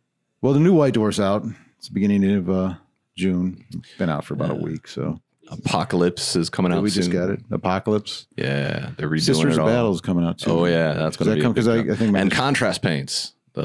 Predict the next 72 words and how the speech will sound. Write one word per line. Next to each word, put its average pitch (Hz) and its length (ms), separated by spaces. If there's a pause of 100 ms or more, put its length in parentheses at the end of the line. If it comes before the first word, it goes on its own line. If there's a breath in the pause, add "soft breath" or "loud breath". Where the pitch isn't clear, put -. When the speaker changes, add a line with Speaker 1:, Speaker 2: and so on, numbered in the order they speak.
Speaker 1:
Oh, 101 100
Speaker 2:
the 107 120
Speaker 1:
that's 90 100
out 98 60
Speaker 2:
magic 107 180
Speaker 1:
now. 104 220
Speaker 2:
of 92 120
the 92 80
contrast - 540
paints - 280
Speaker 1:
Is 90 60
there, 104 120
are - 20
they 104 120
any 107 100
Speaker 2:
are - 20
out. 98 40
Speaker 1:
good? 120 280 (420 loud breath)
Speaker 2:
Uh, 107 500 (200)
I 107 220
have 110 180
yet 101 220
to 98 80
actually - 260
put - 180
one 98 160
on 92 140
a 90 40
model, 92 240
but 95 140
I've 80 140
seen 90 180
people 87 280
who 85 80
have, 92 340
and 78 420 (100)
yeah, 101 340 (220)
yeah. 90 260 (340)
I 85 100
Speaker 1:
Well, 98 80
Speaker 2:
think 101 60
Speaker 1:
we 113 60
got 120 80
Speaker 2:
they're - 80
Speaker 1:
the - 20
Speaker 2:
amazing. 87 420 (160)
Speaker 1:
we 107 100
got 101 120
the 104 100
whole 107 220
line, 107 380
the 98 60
spray 101 280
paints 98 400
and 92 80
Speaker 2:
Yeah, 85 160
I'll 76 60
Speaker 1:
everything. 78 160
Speaker 2:
be - 60
Speaker 1:
So 82 60
Speaker 2:
picking - 100
Speaker 1:
come 104 100
Speaker 2:
some - 20
Speaker 1:
on 104 200
Speaker 2:
up. 90 60
Speaker 1:
down. 90 140
Speaker 2:
I'll - 120
be - 100
picking - 260
some - 160
up - 120
later. - 380